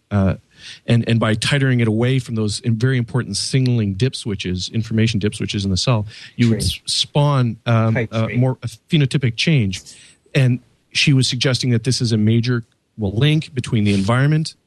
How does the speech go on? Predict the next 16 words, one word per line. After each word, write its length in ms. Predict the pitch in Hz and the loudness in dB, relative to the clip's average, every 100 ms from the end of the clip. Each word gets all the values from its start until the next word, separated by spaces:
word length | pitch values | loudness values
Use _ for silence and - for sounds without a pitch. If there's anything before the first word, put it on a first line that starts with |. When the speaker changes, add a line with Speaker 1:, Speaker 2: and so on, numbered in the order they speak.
| - | -4
Speaker 1:
and 460 | 127 156 175 147 - _ _ _ _ - - - - | 0 0 0 -4 -8 _ _ _ _ -20 -20 -14 -2
the 100 | 123 | 0
environment 580 | 123 131 131 135 127 - | 2 2 2 0 -2 -2
having 220 | 123 123 | 0 0
an, 140 | 110 117 | -2 0
an, 220 | 110 107 _ - | -2 -2 _ -8
an 180 | 110 117 | -2 2
active 380 | 135 147 127 113 | 2 0 -2 -2
role 280 | 104 107 107 | -2 -2 -2
in 80 | 107 | -6
spawning 500 | - - 120 113 110 | -8 0 0 2 0
evolution. 580 | 101 101 120 120 98 95 - _ - | 0 0 0 0 -4 -8 -14 _ -4
And 80 | 131 | 0
I 20 | |
asked 260 | 156 170 123 | 0 -2 -2
her, 220 | 98 | -6